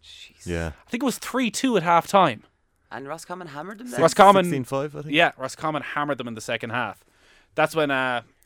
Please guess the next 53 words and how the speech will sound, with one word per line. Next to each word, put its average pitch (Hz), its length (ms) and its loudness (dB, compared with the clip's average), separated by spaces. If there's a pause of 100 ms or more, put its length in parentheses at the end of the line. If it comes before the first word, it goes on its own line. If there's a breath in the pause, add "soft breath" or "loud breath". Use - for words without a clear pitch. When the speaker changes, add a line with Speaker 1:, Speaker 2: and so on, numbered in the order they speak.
(380)
Speaker 3:
I 127 80 -6
had 123 120 -4
words 131 200 -2
with 117 100 -14
John 127 180 -2
Evans. 120 220 -2
He 110 100 -10 (200)
told 120 180 -8
me 113 80 -6
to 110 80 -14
start 113 220 -4
doing 117 160 -2
a - 20 0
bit 123 120 0
of 110 60 -4
Speaker 2:
<laughs> - 20 0
Oh, - 20 4
Speaker 3:
research. 117 300 2 (160)
Speaker 2:
yeah. - 160 -8 (260)
Speaker 3:
<laughs> - 400 -10
Bastard. - 840 -12 (480 soft breath)
Uh, 90 160 -14 (160)
yeah. 110 260 -2 (200)
Um, 104 400 -4 (180)
this 170 200 -6
presumably 123 580 -6 (160)
will 117 120 -12
be 110 100 -12
better 104 340 -4
if 95 120 -20
the, 107 120 -12 (460)
I, - 60 -18 (100)
I'm 113 120 -16
gonna 127 240 -8 (920)
put 113 140 -10
a 104 40 -12
little 113 200 -8
bit 104 120 -8
of 95 80 -16
that 98 180 -10
down 98 200 -10
to - 100 -18
the, 90 160 -16 (180)
the 104 80 -12
weather 101 300 -6
that 92 180 -18
day, 95 140 -16
and 90 100 -18
it - 60 -20
was - 100 -20
just - 180 -18
so 98 140 -12
bad. 92 220 -8